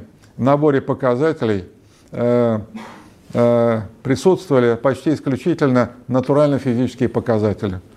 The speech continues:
Э, ведь, э, сегодня, э, наши руководители – там иногда говорят: «Вот у нас такой валовый внутренний продукт». Называют какие-то абстрактные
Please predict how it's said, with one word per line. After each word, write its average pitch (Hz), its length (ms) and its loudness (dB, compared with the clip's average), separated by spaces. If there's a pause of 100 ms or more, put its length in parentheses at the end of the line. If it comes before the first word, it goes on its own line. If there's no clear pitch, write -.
(720)
Э, 123 300 4
ведь, 147 360 4
э, 135 340 4
сегодня, 135 680 0 (280)
э, 120 420 0
наши 131 560 0 (120)
руководители – 127 960 0 (360)
там 123 260 2
иногда 127 560 0 (240)
говорят: 127 480 2
«Вот 156 200 0
у 131 100 0
нас 127 180 -2
такой 127 340 0
валовый 120 500 0 (140)
внутренний 117 460 -2
продукт». 110 500 -2 (300)
Называют 127 480 2
какие-то 135 480 0
абстрактные 127 640 -2